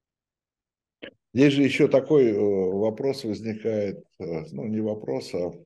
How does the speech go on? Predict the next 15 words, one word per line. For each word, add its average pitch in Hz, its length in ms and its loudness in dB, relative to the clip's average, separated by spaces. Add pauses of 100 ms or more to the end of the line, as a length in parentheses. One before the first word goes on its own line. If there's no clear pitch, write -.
(280)
если 87 220 -12
смотреть 104 500 0
вперед, 127 520 2 (440)
э, 98 220 4 (100)
то, 98 840 0 (180)
э, - 40 -20 (120)
хошь 156 320 2
не 135 80 0
хошь, 165 400 2
это 117 180 -2
не 143 120 0
потому, 147 260 6
что 156 120 0
я 131 140 8
защищаю, 120 960 4